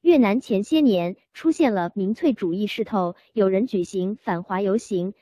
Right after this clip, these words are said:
烧中国国旗，造成两国关系紧张。现在亲华派占了上风，两党两国的交流都恢复了正常，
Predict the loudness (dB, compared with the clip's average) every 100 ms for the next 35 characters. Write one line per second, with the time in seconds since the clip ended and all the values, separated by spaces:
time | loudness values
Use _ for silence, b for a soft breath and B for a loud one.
0 | b _ -2 -2 0 -2 -2 0 -2 -2
1 | -4 -4 -4 b _ -2 0 -2 -2 -2
2 | -2 -4 0 -2 -2 -6 -8 -8 -6 -4
3 | -6 -10 _ _ _ _ 0 2 2 0
4 | 0 -4 -2 -2 -2 -2 -2 -6 _ _
5 | 0 0 0 -2 -2 -2 -2 -4 _ _
6 | -2 0 2 2 2 -2 -2 -4 -2 0
7 | 2 0 0 -4 b b -2 0 2 0
8 | 2 -2 0 0 0 -2 -6